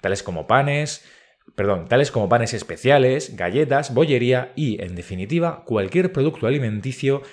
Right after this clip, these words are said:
a base de cereales que sea susceptible de contener gluten en su composición.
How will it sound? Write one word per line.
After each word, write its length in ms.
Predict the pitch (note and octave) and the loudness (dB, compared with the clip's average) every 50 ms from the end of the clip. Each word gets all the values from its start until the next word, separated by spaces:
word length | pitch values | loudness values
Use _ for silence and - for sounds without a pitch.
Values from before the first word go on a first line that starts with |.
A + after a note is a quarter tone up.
| - - | -20 -12
a 120 | - F2+ | -4 -2
base 200 | G2 B2+ B2+ - | -2 0 2 2
de 100 | B2 A2 | 0 0
cereales 460 | A2 - F#2+ F#2+ G#2 A2+ B2 C3 B2+ - | 0 0 0 0 2 2 2 0 0 -2
que 160 | - G#2 F#2 | -4 -6 -4
sea 200 | - D#3 D3 C3 | -2 -2 -4 -4
susceptible 720 | - E3 C3 - - G2+ - - - B2+ B2 B2 B2+ C3 G#2+ | -4 -6 -6 -6 -6 -8 -8 -6 -4 -2 -2 0 0 0 0
de 140 | A2 B2 | -2 -2
contener 420 | B2 A2+ G2+ F#2+ G2 G#2+ G#2+ F#2 F#2 | -2 -2 -4 -4 -4 -4 -4 -4 -2
gluten 440 | G#2 B2+ D3+ C#3+ F3 E3+ E3+ F3+ - | 0 0 0 2 0 0 0 -2 -6
en 180 | A2+ G#2 G2 F#2+ | -8 -8 -8 -6
su 160 | - - C#3 | -6 -4 -2
composición. 800 | B2+ A#2+ G#2+ G2+ B2 C3 B2 G#2+ - - F2+ D#2 C#2+ - - | 0 0 0 0 -2 -2 -2 -4 -8 -10 -10 -10 -10 -12 -18